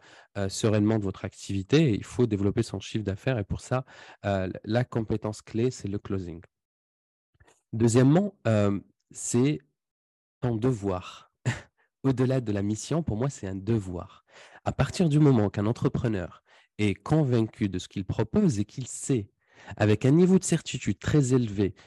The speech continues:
que la personne en face d'elle, euh, en face de lui, a besoin de lui pour se transformer et qu'il est à cent pour cent sûr qu'il va lui transformer sa vie, c'est ta mission et ton devoir de le faire passer à l'action.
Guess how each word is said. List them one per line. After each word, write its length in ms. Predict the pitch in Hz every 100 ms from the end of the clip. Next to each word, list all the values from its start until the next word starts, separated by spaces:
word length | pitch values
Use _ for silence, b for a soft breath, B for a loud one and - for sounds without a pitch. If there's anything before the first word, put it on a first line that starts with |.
| b
que 120 | - 113
la 200 | 113 120
personne 600 | 139 - - 127 98 90 _ _ _ _
en 140 | 120
face 340 | 113 120 107 98
d'elle, 340 | 110 104 95 - B B -
euh, 240 | 98 90 - -
en 100 | -
face 200 | - 104
de 80 | 110
lui, 340 | 110 127 139 - B B 104
a 100 | 101
besoin 520 | 98 135 123 127 110
de 100 | 104
lui 300 | 104 131 185
pour 160 | 120
se 140 | - 110
transformer 960 | - - 143 160 - 127 113 113 160 - _ _ _ _
et 80 | 117
qu'il 360 | - - 143 147
est 240 | 143 -
à 100 | 120
cent 300 | 117 - 156
pour 220 | 143 123 -
cent 200 | 123 110
sûr 640 | - - 208 147 101 - _ _
qu'il 160 | _ 113
va 100 | 110
lui 140 | 101
transformer 640 | 95 - 151 - 123 117 117
sa 180 | 107
vie, 200 | 98 120 - _ _ _ _ _ b b _ -
c'est 320 | - 117 -
ta 120 | 113
mission 480 | 107 127 - 143 135
et 40 |
ton 200 | 101 98
devoir 580 | 98 95 117 104 120 127
de 80 | 104
le 80 | 98
faire 240 | - 139
passer 260 | 110 - 127
à 60 |
l'action. 400 | 104 101 - -